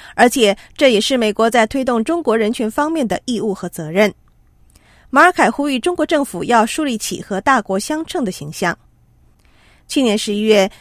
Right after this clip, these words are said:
美国国务卿克林顿在夏威夷参加亚太经合组织会议时，曾在一次讲话中指出，藏人自焚以绝望的行动来抗议中国的做法，令美国感到震惊。克林顿表示，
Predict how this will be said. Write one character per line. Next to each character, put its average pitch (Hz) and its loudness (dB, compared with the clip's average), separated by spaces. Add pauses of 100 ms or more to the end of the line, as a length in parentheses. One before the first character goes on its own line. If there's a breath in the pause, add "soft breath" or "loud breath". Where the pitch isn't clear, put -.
(160 soft breath)
美 285 0
国 339 2
国 339 2
务 330 2
卿 339 -4
克 359 -2
林 214 0
顿 226 0
在 247 4
夏 262 -2
威 240 0
夷 208 -2
参 240 -2
加 233 2
亚 240 2
太 196 -2
经 285 -6
合 247 -4
组 - -8
织 208 -2
会 262 -4
议 196 -4
时， 175 -4 (360 loud breath)
曾 247 2
在 294 2
一 240 -2
次 262 -4
讲 196 -6
话 240 0
中 247 -2
指 - -4
出， 262 0 (540 loud breath)
藏 359 4
人 220 2
自 247 2
焚 196 -2
以 202 -4
绝 190 -2
望 226 2
的 220 0
行 180 -6
动 233 2
来 170 -2
抗 220 -4
议 190 -4
中 330 -4
国 185 -4
的 160 -4
做 175 -2
法， - -2 (300 loud breath)
令 214 2
美 175 -2
国 190 0
感 180 -4
到 190 -8
震 190 -6
惊。 247 -2 (760)
克 254 4
林 214 4
顿 208 0
表 196 2
示， 226 2